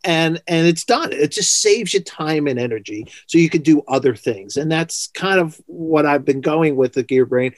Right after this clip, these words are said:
'cause I recognized this was a challenge, you know, that nobody was focused on. And we, luckily for us, we've actually,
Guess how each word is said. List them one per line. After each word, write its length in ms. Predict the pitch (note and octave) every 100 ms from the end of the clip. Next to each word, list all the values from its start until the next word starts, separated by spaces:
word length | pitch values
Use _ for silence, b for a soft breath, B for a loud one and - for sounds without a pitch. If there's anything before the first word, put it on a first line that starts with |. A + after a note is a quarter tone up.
| B B
'cause 140 | - A3
I 80 | C4
recognized 720 | C4+ C4 G#3 C3 G#2+ - D3+ D3+
this 360 | C#3+ E3 F3+
was 160 | G3+ G3
a 40 |
challenge, 680 | A3 - A3+ A#3+ G2+ - - - b b b
you 140 | D3
know, 160 | D3 D3
that 200 | D#3 -
nobody 640 | D3 D3 E3+ E3+ E3 E3
was 180 | D#3+ D#3+
focused 540 | - D#3 C3+ B2+ G#2+ G#2
on. 240 | - -
And 280 | B2 B2 C3
we, 140 | D3+ E3+
luckily 540 | C#3+ E3+ F3 D#3 C3+
for 160 | C3 D3+
us, 300 | F3+ B2+ - B B D3+
we've 160 | D3
actually, 400 | D#3+ F3 - D3+